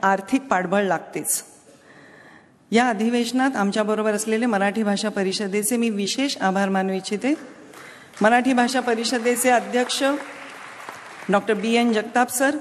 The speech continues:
शांतपणे आमच्या प्रत्येक प्रश्नावर येथील सर्व सुविधा उपलब्ध करून देत होते, त्यामुळे आमच्या गोष्टी खूप सुकर होत गेल्या. त्यांचे आम्ही अत्यंत आभारी आहोत.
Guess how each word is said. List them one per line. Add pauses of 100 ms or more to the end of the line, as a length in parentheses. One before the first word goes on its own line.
(600)
शांतपणे
आमच्या
प्रत्येक
प्रश्नावर
येथील
सर्व
सुविधा
उपलब्ध
करून
देत
होते, (600)
त्यामुळे
आमच्या
गोष्टी (120)
खूप
सुकर
होत
गेल्या. (800)
त्यांचे
आम्ही
अत्यंत
आभारी
आहोत.